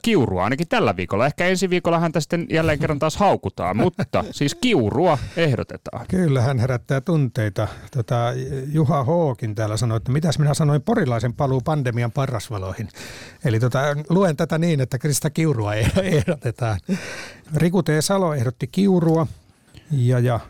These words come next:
Speaker 2: ketäs muita oli?
Speaker 1: Raimo Niemelä ehdottaa Kristaa.
Speaker 2: Joo, siinä oli hyvät perustelutkin muistaakseni. Mä oon tästä nyt kadottanut.
Speaker 1: Kiuru on ollut aiheellisesti huolissaan koronan leviämistä Suomessa. Häntä on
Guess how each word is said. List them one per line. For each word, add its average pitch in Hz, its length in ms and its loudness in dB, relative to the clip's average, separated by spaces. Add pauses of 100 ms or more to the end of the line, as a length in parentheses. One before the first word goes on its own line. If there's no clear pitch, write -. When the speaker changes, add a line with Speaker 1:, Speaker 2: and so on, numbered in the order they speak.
Speaker 2:
ketäs 139 240 0
muita 135 280 0
oli? 123 80 2
Speaker 1:
Raimo 147 340 4
Niemelä 135 380 2
ehdottaa 127 340 -2
Kristaa. - 680 -4 (420)
Speaker 2:
Joo, 156 240 2
siinä 165 200 2
oli 151 120 2
hyvät 160 260 2
perustelutkin 117 600 -4
muistaakseni. 104 480 -4
Mä 127 80 2
oon 123 120 -2
tästä 127 240 -4
nyt 120 120 -2
kadottanut. - 560 -6 (540)
Speaker 1:
Kiuru 170 260 4
on 147 200 4 (240)
ollut 143 280 2
aiheellisesti 123 760 0
huolissaan 110 520 0
koronan 113 340 0
leviämistä 131 480 0
Suomessa. 135 520 0
Häntä 135 280 0
on 120 100 0